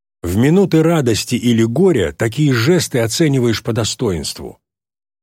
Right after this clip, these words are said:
Старайтесь любить других так же,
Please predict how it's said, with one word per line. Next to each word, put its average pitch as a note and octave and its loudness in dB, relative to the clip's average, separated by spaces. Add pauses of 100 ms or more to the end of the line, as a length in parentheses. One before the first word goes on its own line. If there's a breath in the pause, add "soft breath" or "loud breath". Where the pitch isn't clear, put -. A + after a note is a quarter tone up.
(160)
Старайтесь B2 -2 (340)
любить A2 0
других G2+ -2 (420)
так A2+ -2
же, C#2 -10